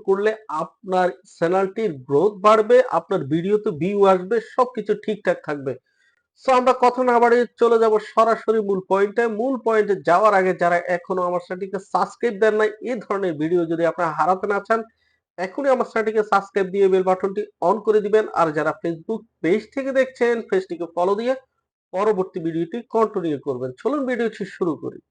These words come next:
আপনি YouTube-এ কাজ করার জন্য কিছু রুলস অবশ্যই আপনাকে ফলো করতে হবে। Facebook-এ আপনি যেভাবে রুলস ফলো করেন, আপনি ঠিক একইভাবে কিন্তু YouTube-এ আপনাকে রুলস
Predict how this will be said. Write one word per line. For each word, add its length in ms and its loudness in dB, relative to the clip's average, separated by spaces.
আপনি 260 -12
YouTube-এ 340 -4
কাজ 120 0
করার 260 2
জন্য 120 2
কিছু 200 -6
রুলস 360 0
অবশ্যই 340 0
আপনাকে 240 -6
ফলো 260 -2
করতে 280 -8
হবে। 160 -12
Facebook-এ 460 -2
আপনি 220 0
যেভাবে 380 2
রুলস 200 -2
ফলো 280 4
করেন, 220 2
আপনি 400 -6
ঠিক 140 -2
একইভাবে 420 2
কিন্তু 300 -6
YouTube-এ 500 0
আপনাকে 480 -2
রুলস 220 -2